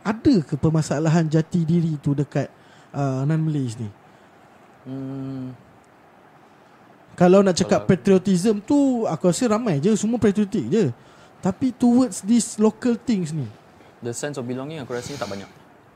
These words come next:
Speaker 1: Mhm.
Speaker 2: Tak banyak. Dia mungkin ada pun time semi, semi final, final. Time tu lah akan muncul. Ni aku cakap betul lah.
Speaker 1: Oh, tak apa, tak apa.
Speaker 2: Ni
Speaker 1: Boleh.
Speaker 2: untuk aku rasa untuk semua pun sama.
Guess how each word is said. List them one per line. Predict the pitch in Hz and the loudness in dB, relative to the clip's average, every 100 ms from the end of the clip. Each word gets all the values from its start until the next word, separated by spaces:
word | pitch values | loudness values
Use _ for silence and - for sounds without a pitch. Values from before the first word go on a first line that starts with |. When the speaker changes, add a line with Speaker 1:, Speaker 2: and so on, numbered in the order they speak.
| _ | _
Speaker 1:
Mhm. | 156 156 143 117 - - - _ - _ _ _ - | 0 2 0 -4 -14 -20 -20 _ -20 _ _ _ -20
Speaker 2:
Tak | 107 92 | -12 -12
banyak. | 98 98 _ _ _ _ - | -12 -16 _ _ _ _ -12
Dia | 110 | -8
mungkin | 117 113 120 | -8 -8 -10
ada | 107 107 113 117 | -8 -8 -6 -6
pun | 117 131 120 | -6 -10 -10
time | 117 110 104 104 104 104 113 | -12 -14 -14 -16 -16 -18 -20
semi, | - 107 123 147 _ _ _ - _ | -18 -16 -18 -20 _ _ _ -20 _
semi | 110 107 | -12 -8
final, | 110 135 160 - _ | -8 -10 -16 -20 _
final. | - 107 135 156 _ _ _ _ | -16 -14 -14 -16 _ _ _ _
Time | - 104 | -14 -12
tu | 127 | -10
lah | 113 | -12
akan | 120 | -12
muncul. | 117 120 110 _ _ _ _ _ _ | -14 -16 -18 _ _ _ _ _ _
Ni | - | -8
aku | 120 | -6
cakap | 117 110 | -6 -8
betul | 120 120 | -8 -10
lah. | 127 - - - - - | -12 -16 -20 -20 -20 -18
Speaker 1:
Oh, | - | -8
tak | 170 | -6
apa, | 208 269 | -2 -2
tak | 214 | -2
apa. | - 202 | 2 4
Speaker 2:
Ni | 220 | 6
Speaker 1:
Boleh. | 160 185 | 6 6
Speaker 2:
untuk | 147 | 4
aku | 156 139 | 2 0
rasa | 147 | -4
untuk | 156 120 | -4 -6
semua | 135 156 | -6 -8
pun | 160 | -8
sama. | 147 156 | -10 -10